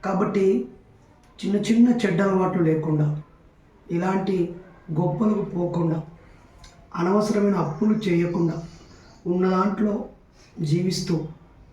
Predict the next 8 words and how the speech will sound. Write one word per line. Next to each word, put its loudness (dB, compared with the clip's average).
జ్ఞానాన్ని 2
సంపాదిస్తూ, -2
డబ్బు 0
ఎక్కువ 0
సంపాదించడానికి 0
ప్రయత్నిస్తూ, -2
పొదుపు -2
చేస్తూ -2